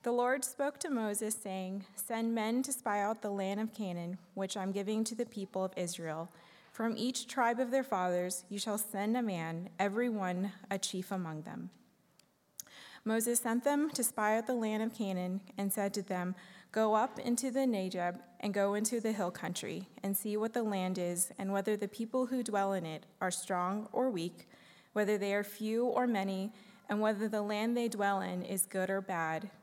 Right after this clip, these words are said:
and whether the cities they dwell in are camps or strongholds, and whether the land is rich or poor, and whether there are trees in it or not. Be of good courage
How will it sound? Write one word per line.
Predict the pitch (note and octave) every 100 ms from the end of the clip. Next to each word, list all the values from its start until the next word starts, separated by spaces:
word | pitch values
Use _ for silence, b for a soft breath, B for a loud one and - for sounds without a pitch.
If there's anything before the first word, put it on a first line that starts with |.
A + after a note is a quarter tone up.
| -
and | G3+
whether | G3+ G3 G#3
the | G3+
cities | - A3+ A#3 A3+ G#3
they | F#3+
dwell | F#3 F3+ F3+
in | F#3 F3+
are | - F3+
camps | - G#3 G3+ G#3+ -
or | G3
strongholds, | - F#3 E3+ F3+ G3 E3+ F3 - B B B B B
and | G#3+
whether | A3 G#3+ A3+
the | G3+ G3+
land | G#3 G3+ G3+ G#3 -
is | G3 F3+
rich | F3 F3 -
or | - F#3
poor, | - E3+ E3 E3+ - - -
and | G3
whether | G#3 G#3+ G#3+
there | G#3 F#3+
are | G3
trees | - G3 G#3 G3+ -
in | G3+
it | F#3+
or | F#3
not. | F3 D3+ - - - - b b b b
Be | A3 A3+
of | A3
good | A#3 A3+
courage | - G#3+ G3+ A#3 A3+